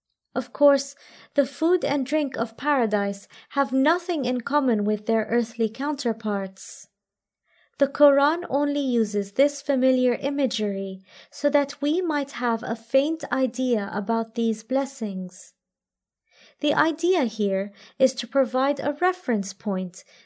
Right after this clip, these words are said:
that will help people relate to the joys of paradise.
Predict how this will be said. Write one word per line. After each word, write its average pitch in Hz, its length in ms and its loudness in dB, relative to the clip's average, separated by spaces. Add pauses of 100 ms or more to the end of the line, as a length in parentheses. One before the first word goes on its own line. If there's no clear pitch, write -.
that 240 220 -2
will 233 120 2
help 269 340 -4
people 302 360 0
relate 294 680 0 (300)
to 254 100 4
the 240 140 0
joys 240 440 2
of 220 200 -6
paradise. 208 920 -4